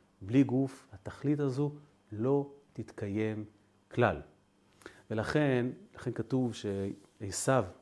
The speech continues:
עוד נגיע לזה, כשהוא מת, אמנם גופו נשאר זרוק בחוץ, אבל הראש שלו, כסיפור הידוע, התגלגל אל תוך מערת המכפלה,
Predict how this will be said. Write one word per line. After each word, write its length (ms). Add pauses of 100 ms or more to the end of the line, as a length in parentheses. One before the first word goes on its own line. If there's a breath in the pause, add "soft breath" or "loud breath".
(160)
עוד 180
נגיע 280
לזה, 300 (360 loud breath)
כשהוא 380
מת, 320 (720)
אמנם 360
גופו 760
נשאר 360
זרוק 360
בחוץ, 380
אבל 180 (360 loud breath)
הראש 480
שלו, 440
כסיפור 440
הידוע, 440 (560 soft breath)
התגלגל 640
אל 80
תוך 260
מערת 280
המכפלה, 680